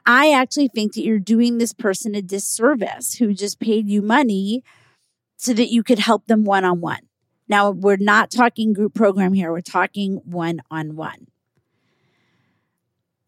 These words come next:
And I've done, like I said, I've done other episodes on group program, and I'll continue to do things on how to deliver courses and programs that are re-, re-, really high value and amazing, and how to create engagement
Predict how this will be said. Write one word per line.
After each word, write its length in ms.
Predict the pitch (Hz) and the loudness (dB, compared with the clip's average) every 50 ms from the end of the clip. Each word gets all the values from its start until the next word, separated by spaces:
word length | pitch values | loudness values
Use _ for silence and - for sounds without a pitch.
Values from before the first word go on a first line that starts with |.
| _ - | _ -2
And 120 | 196 190 185 | 0 0 2
I've 160 | 185 185 180 | 0 0 2
done, 300 | 185 202 190 196 196 190 - | 2 2 2 2 0 0 2
like 200 | 185 190 185 180 | 2 2 2 2
I 60 | 214 | 0
said, 220 | 202 - 196 151 - | -2 -2 -4 -6 -6
I've 80 | 196 - | -6 -4
done 180 | 196 180 185 | -4 -2 0
other 160 | 180 180 208 | 2 2 2
episodes 480 | - - 202 - 214 - 226 196 185 202 | 2 2 0 -2 -2 -2 0 0 0 0
on 100 | 202 196 | -2 -2
group 180 | 180 196 202 - | -2 -4 -4 -4
program, 440 | - 226 196 185 202 202 202 196 | -2 -2 -2 0 0 0 0 2
and 100 | 190 180 | 0 0
I'll 120 | 175 175 175 | -2 -4 -6
continue 580 | - - 202 180 - - 247 233 233 226 233 | -8 -10 -10 -10 -4 -2 0 0 2 0 0
to 100 | 190 220 | 0 -2
do 160 | 202 196 220 226 | -2 -2 -4 -4
things 380 | - - 226 214 214 214 196 | -2 -2 -2 -2 -2 -2 -2
on 180 | 196 175 180 185 | -2 -2 -2 -4
how 240 | 190 190 196 185 202 | -4 -2 0 0 0
to 100 | 196 185 | 0 0
deliver 440 | 180 175 196 180 196 185 190 180 | -2 -4 -4 -4 -2 -2 -4 -6
courses 580 | - - - - 240 233 226 - 226 202 196 196 | -6 -4 0 0 2 2 0 -2 -4 -4 -4 -6
and 160 | 196 180 180 | -8 -10 -6
programs 560 | - - 202 196 196 208 196 196 196 190 185 | -2 0 0 0 0 -2 -2 -2 -2 -4 -6
that 240 | - 190 175 180 - - | -4 -4 -4 -4 -4 -2
are 320 | - 190 190 185 180 180 175 - _ | 0 2 4 4 2 2 0 -4 _
re-, 280 | - 190 190 196 190 - | -12 -6 -2 -2 -2 0
re-, 160 | - 202 202 | 0 -2 -2
really 320 | 190 185 196 196 185 196 196 | 0 0 2 2 2 2 0
high 220 | 190 - 190 185 | 0 -2 -2 -2
value 380 | 180 196 185 190 196 180 185 190 | 0 0 0 2 2 2 2 2
and 120 | 190 190 | 0 0
amazing, 460 | 190 202 226 240 254 233 220 247 220 | -2 0 0 0 0 0 0 -2 -2
and 80 | 208 208 | -4 -4
how 160 | 196 196 190 | -4 -4 -4
to 80 | 190 185 | -4 -6
create 280 | - - 220 202 202 | -4 0 0 2 2
engagement 680 | 180 185 190 175 190 190 208 196 185 220 226 226 233 226 | 2 0 -4 -2 -2 -2 -2 -2 -2 -2 0 0 0 0